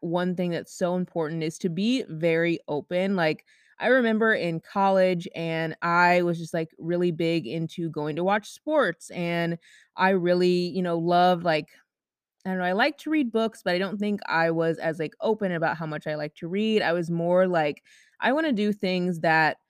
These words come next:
might make me look cool or be around people that seem cool," just because I felt like that was, like, I don't know, the best way to be in college, and now looking back,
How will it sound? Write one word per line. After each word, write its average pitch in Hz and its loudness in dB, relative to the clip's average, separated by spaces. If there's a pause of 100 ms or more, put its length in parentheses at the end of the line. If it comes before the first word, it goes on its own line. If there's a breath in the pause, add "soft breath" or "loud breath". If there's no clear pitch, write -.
(260)
might 160 -2
make 180 -4
me 220 0
look 240 2
cool 247 2
or 170 2
be 165 0
around 180 0
people 185 -4
that - -2
seem 247 -2
cool," 165 0
just 170 -8
because 175 -2
I 165 0
felt - -4
like 160 -4
that 143 0
was, 160 -2
like, 147 -2 (840)
I 165 0
don't 156 -2
know, 147 -2 (300)
the 175 2
best 160 0
way 175 0
to 165 0
be 160 -2
in 160 -4
college, 165 0
and 160 -2
now 160 2
looking 165 -2
back, 151 2